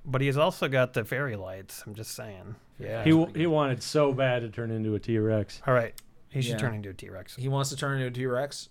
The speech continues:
Speaker 2: Okay. Well, he's gonna abandon his plan to potentially drive a vehicle if he's gonna do that. But that's okay. Plans rarely survive contact with the enemy, right?
Speaker 1: <clears throat> Right.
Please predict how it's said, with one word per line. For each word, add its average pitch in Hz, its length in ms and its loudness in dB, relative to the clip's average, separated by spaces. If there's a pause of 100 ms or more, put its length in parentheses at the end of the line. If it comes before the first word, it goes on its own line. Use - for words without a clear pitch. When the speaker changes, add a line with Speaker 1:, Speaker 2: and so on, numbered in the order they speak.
Speaker 2:
Okay. 107 220 -8
Well, 120 160 -2
he's 131 140 2
gonna 143 180 0
abandon 143 460 0
his 131 140 -2
plan 135 360 -2
to 123 80 2
potentially 139 600 -4
drive 123 420 2
a 120 60 0
vehicle 113 480 2
if 95 80 -12
he's 107 140 -4
gonna 110 160 -4
do 101 180 -4
that. 95 260 -8 (440)
But 104 100 -10
that's 107 180 -4
okay. 107 380 -4 (1800)
Plans 147 500 4
rarely 135 420 4
survive 120 640 0
contact 127 420 -6
with 107 80 -14
the 113 120 -8
enemy, 101 240 -8
right? 110 240 -4 (160)
Speaker 1:
<clears throat> - 140 -14
Right. 143 500 6